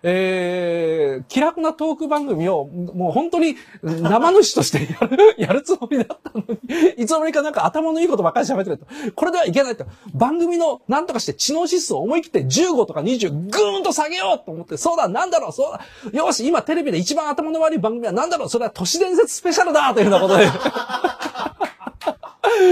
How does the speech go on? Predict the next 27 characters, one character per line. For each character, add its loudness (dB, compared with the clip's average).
え 10
ー、 0
今 4
日 8
は 6
思 4
い 2
切 -4
っ -2
て、 2
あ、 -8
知 0
能 4
指 -2
数 0
を -4
う 2
ん -2
と 4
下 2
げ 2
て。 2
<laughs> 0
そ 4
う、 -6
安 2
易。 -6